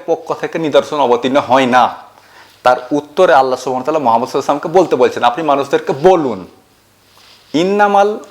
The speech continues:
আয়াতু ইনদিল্লাহ, নিদর্শন আল্লাহর কাছে, আমি কোথায় নিদর্শন পাবো?" তারপরে একান্ন নম্বর আয়াতে এসে আল্লাহ সুবহানাহু ওয়া তাআলা বলছেন যে আওয়ালাম ইয়াকফিহিম আন্না আনজালনা আলাইকাল কিতাব,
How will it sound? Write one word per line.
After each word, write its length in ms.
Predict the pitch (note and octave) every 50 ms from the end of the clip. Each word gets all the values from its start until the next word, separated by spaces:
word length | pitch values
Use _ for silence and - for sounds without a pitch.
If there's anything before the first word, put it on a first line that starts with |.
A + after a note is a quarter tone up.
| - -
আয়াতু 560 | - A#2+ B2 C#3 D3 C#3+ - - D3 D3 C#3+ - -
ইনদিল্লাহ, 500 | C3+ C3 C3 B2 B2 A2+ G#2 F#2+ F2+ - - - - - - - _ _ - - -
নিদর্শন 580 | C#3+ G3+ F#3+ B3 A#3+ A#3+ - - A#3+ A#3+ A#3+ D4 - - -
আল্লাহর 340 | F3 G#3 A3+ A#3 A#3 A3 -
কাছে, 280 | F3+ D3 - - -
আমি 320 | - F3 G3+ B3 D4 D4+ -
কোথায় 220 | B3 A#3 G#3+ G#3
নিদর্শন 340 | F#3 E3+ D3+ C3 - D3+ C3+
পাবো?" 280 | B2 G#2+ F#2+ F#2 F2+ - - _ _ _ _ _ _ _ _ _ _ _ _ _ _ _ _ _ _ _ - - - - - - - -
তারপরে 840 | - C#3 D3+ G3 B3+ C#4+ C4 - - - G3+ A3 A#3 A3 G#3 G3+
একান্ন 440 | D#3+ D3+ D#3 D3+ - F#3 G3 G3 G3+
নম্বর 280 | G3+ G3+ F#3+ F#3+ F3+ D3+
আয়াতে 380 | C#3 C#3 C#3 C#3+ - D#3+ D3
এসে 140 | D3 - D#3+
আল্লাহ 200 | C3+ B2 A#2 A2+
সুবহানাহু 300 | - B2 B2+ B2 B2 C3
ওয়া 80 | A#2+ C3+
তাআলা 160 | F#3 A#3 A#3
বলছেন 240 | A#3 - E3 E3+ A3 - - _ _ - - - - - -
যে 120 | A#2 C3+
আওয়ালাম 380 | - D3 F3 F#3+ G#3+ A3+ A#3 G3+
ইয়াকফিহিম 400 | G3+ G3+ F#3+ - - G#3+ A3+ A3 - -
আন্না 340 | - E3+ G3 G#3 G#3 A3 A3+
আনজালনা 540 | - - F#3 F3 F3 D#3+ F3+ F#3 F3+ F#3 F#3
আলাইকাল 420 | F3 E3 D#3 D#3+ - - G3 F#3
কিতাব, 560 | - - C#4 A#3 - F3 F3 F#3+ A3 A3+ G#3+